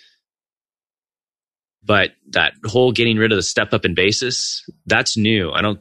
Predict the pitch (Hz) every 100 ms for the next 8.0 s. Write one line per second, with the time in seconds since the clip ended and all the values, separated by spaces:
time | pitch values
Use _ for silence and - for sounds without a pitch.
0 | - 117 101 92 69 92 - 107 90 82
1 | 80 71 87 87 95 82 76 80 73 62
2 | _ _ _ _ _ _ _ _ _ _
3 | 107 104 - 113 139 131 143 139 113 131
4 | 117 107 95 90 113 - 87 78 78 -
5 | - - - - - 95 92 90 90 98
6 | 110 92 82 - 104 92 90 92 - 98
7 | - 82 - 95 90 - 92 92 87 78